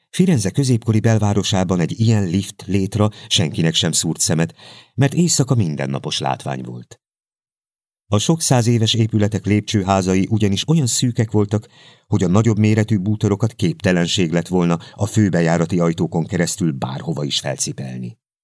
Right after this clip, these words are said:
A problémát Traszlókinak nevezett létrás költöztető autókkal oldották meg. Leparkolták őket az épületek előtt, és stabilan vaslábakkal kitámasztották,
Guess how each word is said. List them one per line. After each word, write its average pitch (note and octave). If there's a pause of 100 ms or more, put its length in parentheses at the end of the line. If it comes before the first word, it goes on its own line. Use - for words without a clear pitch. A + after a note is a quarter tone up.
(440)
A F2+
problémát B2 (280)
Traszlókinak D#2+
nevezett F2+ (120)
létrás F2+
költöztető D#2+
autókkal D#2
oldották C2+
meg. B1+ (840)
Leparkolták E2
őket E2
az E2+
épületek G2+
előtt, D#2+ (360)
és E2+
stabilan B2 (140)
vaslábakkal F2+
kitámasztották, G#2